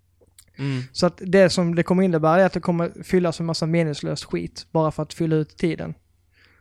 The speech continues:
Speaker 2: med just, eh, bara för att komma upp i timmar. Vilket, vilket,
Speaker 1: Ja.
Speaker 2: vilket är f-, är alltså redan nu.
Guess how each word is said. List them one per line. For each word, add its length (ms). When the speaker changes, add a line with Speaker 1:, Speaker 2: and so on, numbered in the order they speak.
Speaker 2:
med 420
just, 340
eh, 180
bara 220
för 120
att 80
komma 200
upp 140
i 20
timmar. 360
Vilket, 380
vilket, 280
Speaker 1:
Ja. 140
Speaker 2:
vilket 280
är 260
f-, 180
är 220
alltså 180
redan 300
nu. 200